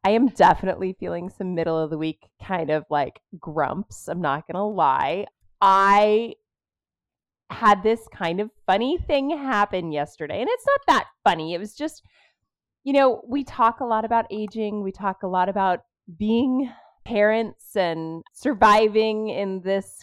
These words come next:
crazy world. And I have been on a path to just kind of stepping into this new chapter of my forty-four-year-old self. And so I made the decision that I was going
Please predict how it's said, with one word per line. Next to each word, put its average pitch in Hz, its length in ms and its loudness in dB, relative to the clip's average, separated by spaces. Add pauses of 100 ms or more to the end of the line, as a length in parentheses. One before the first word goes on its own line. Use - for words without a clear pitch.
crazy 226 380 -2
world. 165 680 -2
And 180 220 -2
I 180 360 -2
have 233 200 -8
been 175 160 -4
on 170 260 -4
a 165 300 -6 (340)
path 285 460 2 (100)
to 247 100 -10
just 233 240 -6
kind 240 240 -2
of 190 220 -2 (220)
stepping 233 640 -4
into 214 360 -8
this 190 200 -12
new 196 240 -6
chapter 185 640 -6
of 170 240 -8
my 165 400 -6 (120)
forty-four-year-old 165 920 -8
self. 147 360 -4 (1000)
And 294 140 -2
so 262 100 2
I 269 120 6
made 269 340 0
the 381 60 0
decision 208 760 -6 (180)
that 185 240 0
I 165 240 0
was 170 180 -8 (220)
going 165 420 -4